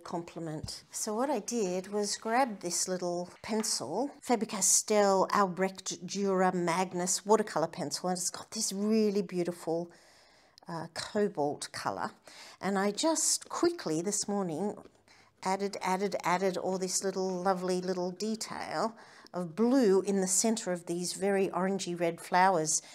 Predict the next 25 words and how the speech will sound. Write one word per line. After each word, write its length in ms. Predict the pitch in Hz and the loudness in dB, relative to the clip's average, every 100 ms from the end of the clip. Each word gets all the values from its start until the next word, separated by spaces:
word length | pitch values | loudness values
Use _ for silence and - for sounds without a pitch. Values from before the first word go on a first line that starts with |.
| - - _ | -20 -20 _
And 460 | 185 190 185 185 185 | 0 2 2 0 0
I 300 | 180 180 180 | 2 4 2
think 300 | 185 226 220 | 0 -2 0
that's 300 | 196 - - | 0 0 -2
really 460 | 185 190 180 170 170 | -2 0 0 0 0
set 280 | - 185 | 0 0
it 100 | 170 | 0
off. 220 | 165 143 - | -2 -4 -2
So 280 | 190 165 160 - - - | -2 -2 -6 -20 -20 -12
it's 200 | - 175 | -6 -2
helped 360 | - 226 240 - | 2 2 2 -4
me 200 | 196 185 | -4 -4
decide 800 | 190 - - 185 147 135 185 202 - - _ - _ | -2 -4 0 0 0 0 -2 -4 -10 -16 _ -20 _
where 380 | 170 185 196 190 | -4 2 4 4
I'm 120 | 185 | 2
gonna 200 | 175 175 | 0 -2
go 220 | 165 165 | 0 0
with 200 | 165 175 | -2 -4
the 60 | 190 | -4
middle 480 | 196 254 240 123 - | -2 0 0 -2 -6
of 200 | 165 180 170 - | -6 -6 -8 -8
this, 460 | 175 - - - | -8 -6 -6 -4
um, 440 | 165 170 170 175 175 - _ _ _ _ _ _ _ - - _ _ - | -4 -4 -6 -8 -8 -16 _ _ _ _ _ _ _ -20 -20 _ _ -4
painting. 720 | 240 240 233 - 107 220 - - _ | 0 0 0 -6 -6 -6 -8 -20 _
And 960 | 185 185 185 185 185 196 233 294 302 | -10 -6 -6 -6 -6 -4 -4 -4 -4